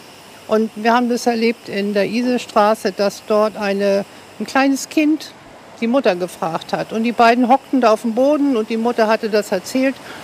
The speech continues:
Und dieses Kind war so berührt, also hat erzählt,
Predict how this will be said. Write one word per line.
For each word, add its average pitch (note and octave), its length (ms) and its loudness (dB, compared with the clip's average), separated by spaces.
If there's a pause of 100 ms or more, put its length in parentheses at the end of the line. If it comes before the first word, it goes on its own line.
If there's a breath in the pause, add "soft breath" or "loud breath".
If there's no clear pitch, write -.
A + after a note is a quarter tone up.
(680 loud breath)
Und A#3+ 220 4
dieses A3+ 340 0
Kind D#4 340 4
war A#3+ 180 6
so B3+ 200 0
berührt, A#3+ 600 4 (960)
also F#3+ 140 -2
hat F#3+ 140 -4
erzählt, A3 460 4